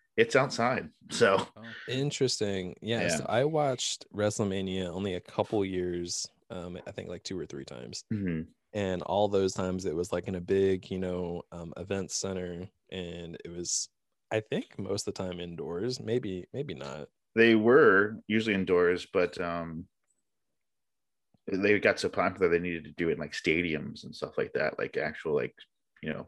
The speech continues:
Speaker 1: like, they did it in the Superdome in New Orleans, which is covered, obviously, 'cause it's a dome, but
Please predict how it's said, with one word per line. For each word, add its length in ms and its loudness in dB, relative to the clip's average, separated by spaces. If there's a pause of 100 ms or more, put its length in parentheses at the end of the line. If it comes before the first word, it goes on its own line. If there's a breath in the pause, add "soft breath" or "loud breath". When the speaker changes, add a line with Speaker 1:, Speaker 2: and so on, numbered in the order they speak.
(120)
Speaker 1:
like, 140 -4
they 100 4
did 120 4
it 40 6
in 60 2
the 60 -6
Superdome 720 -2 (520 soft breath)
in 280 -4
New 120 4
Orleans, 340 6
which 160 0
is 200 0
covered, 440 4
obviously, 260 2
'cause 120 -8
it's 80 -8
a 100 0
dome, 420 2
but 220 2